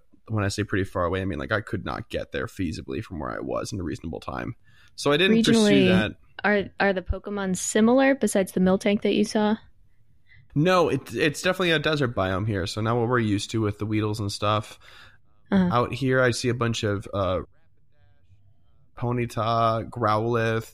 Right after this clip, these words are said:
Speaker 1: Geodude, Vulpix. I saw, like, a bunch of wild Gravelers. Like, it's, it's pretty
Speaker 2: Oh.
Speaker 1: interesting out here.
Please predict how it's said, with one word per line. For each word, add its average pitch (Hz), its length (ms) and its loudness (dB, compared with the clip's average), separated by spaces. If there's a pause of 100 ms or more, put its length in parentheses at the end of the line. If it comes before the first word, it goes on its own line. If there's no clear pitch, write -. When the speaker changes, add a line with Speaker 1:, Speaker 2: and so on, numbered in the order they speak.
Speaker 1:
Geodude, 104 840 -2 (460)
Vulpix. 107 1000 -2 (1200)
I - 40 -14
saw, 139 260 0 (200)
like, 139 240 -2
a 131 80 2
bunch 139 460 0
of 175 380 -2 (800)
wild 135 800 0 (200)
Gravelers. 165 840 0
Like, 120 260 -2
it's, - 400 -4
it's 160 180 -6
pretty 220 260 -2
Speaker 2:
Oh. 214 40 2
Speaker 1:
interesting 165 480 -2
out 110 180 -4
here. 113 340 -2